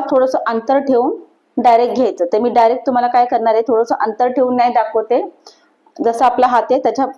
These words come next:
पद्धतीने दाखवते. तर एकदम अशा पद्धतीने हे घ्यायचं आहे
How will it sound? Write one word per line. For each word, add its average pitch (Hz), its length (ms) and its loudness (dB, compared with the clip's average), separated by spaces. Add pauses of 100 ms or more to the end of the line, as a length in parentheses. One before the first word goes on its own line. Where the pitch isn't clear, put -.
(120)
पद्धतीने 254 420 2
दाखवते. 233 640 -2 (320)
तर 233 60 2
एकदम 247 480 0
अशा 269 160 -2
पद्धतीने 247 480 0
हे 247 100 0
घ्यायचं 226 320 0
आहे 220 240 0